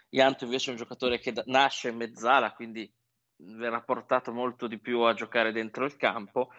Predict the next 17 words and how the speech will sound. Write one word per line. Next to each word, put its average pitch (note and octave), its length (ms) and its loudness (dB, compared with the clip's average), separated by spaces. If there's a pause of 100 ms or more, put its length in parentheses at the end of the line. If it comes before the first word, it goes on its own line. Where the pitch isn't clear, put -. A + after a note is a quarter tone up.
(180)
e - 100 -2
davanti, D#3+ 320 4
come C#3+ 220 -6
detto, B2+ 240 -6
Gabbiadini A#2+ 800 -4
e - 420 -2
Quagliarella. A#2+ 880 2 (1800)
Noi C#3 120 2
invece C#3 360 4
ci B2+ 180 -6
presentiamo C3+ 640 0
con C3+ 240 -2
molte C3+ 280 0
assenze, F3 460 0
come A2+ 220 -4
dicevi, B2 760 4
eh, F2+ 1160 0